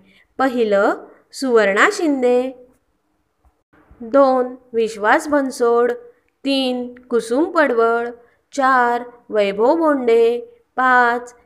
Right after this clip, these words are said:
शिल्पास किचन. सहा, माणिक उदगीकर. सात, सविता चौगुले. आठ, राम हरकरे. नऊ, जया आंधळे. दहा,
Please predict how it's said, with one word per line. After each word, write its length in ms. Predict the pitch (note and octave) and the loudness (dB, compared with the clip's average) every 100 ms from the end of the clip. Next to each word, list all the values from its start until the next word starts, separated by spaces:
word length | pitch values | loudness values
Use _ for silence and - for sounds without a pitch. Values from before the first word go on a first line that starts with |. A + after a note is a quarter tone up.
| _ | _
शिल्पास 600 | - A3+ G3+ A3+ C#4+ D4+ | -6 -4 -2 -2 -2 -4
किचन. 560 | - C#4 - A#3 A#3 A#3 - _ _ | -8 -8 -4 -2 -2 -6 -14 _ _
सहा, 500 | - C#4 C4+ B3 A#3 A3+ A3+ - - | -8 -6 -4 0 0 -2 -10 -18 -8
माणिक 520 | G3+ F#3+ G#3 D4 - | -4 -2 -4 -4 -6
उदगीकर. 720 | A#3 G3+ A#3 A3 A#3 A3+ A3+ A3+ _ _ _ | -8 -8 -10 -2 0 0 -2 -8 _ _ _
सात, 480 | - C#4 B3+ B3 A#3 - - _ | -6 0 2 0 -4 -12 -20 _
सविता 500 | - G#3+ G#3 - B3 | -6 -4 -4 -2 -2
चौगुले. 680 | D4+ D4+ B3+ A#3 A#3 A#3 A#3 A#3 _ _ _ _ - | 0 -2 -2 -4 -2 0 -2 -6 _ _ _ _ 0
आठ, 640 | A#3+ B3 A#3 A3+ - - | 2 4 2 -4 -10 -12
राम 340 | G#3+ G#3 B3 E4+ | -4 2 2 2
हरकरे. 680 | D4 B3 A#3 A3+ A3 A3+ A3+ - _ _ | -2 -2 0 0 2 0 -2 -14 _ _
नऊ, 480 | A#3+ B3+ B3+ A#3+ A#3+ - - G#3+ | -4 -2 0 -2 -4 -10 -10 -2
जया 300 | G#3+ G3 B3+ | 0 2 0
आंधळे. 720 | - C4+ B3+ A#3+ B3 A#3 A#3+ A#3 _ _ | 0 -2 -2 -2 0 0 -2 -10 _ _
दहा, 520 | A#3 C4 C4+ B3 A#3+ | -2 0 2 0 -2